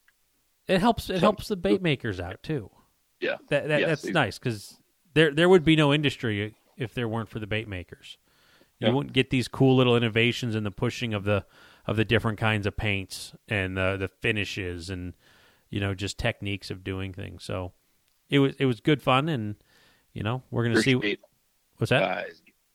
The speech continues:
Speaker 2: I, I appreciate all those guys getting involved and sending us baits,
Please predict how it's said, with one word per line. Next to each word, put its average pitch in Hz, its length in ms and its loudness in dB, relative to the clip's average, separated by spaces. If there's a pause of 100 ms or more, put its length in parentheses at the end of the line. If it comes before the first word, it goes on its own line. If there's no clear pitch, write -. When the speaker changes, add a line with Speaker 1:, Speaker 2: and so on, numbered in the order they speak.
(360)
Speaker 2:
I, 113 140 2
I 123 80 2
appreciate 117 500 -2
all 110 220 2
those 107 140 -6
guys 104 260 -2
getting 101 220 -10
involved 101 320 -6
and 104 60 -20
sending 104 280 -6
us - 180 -14
baits, 101 400 -4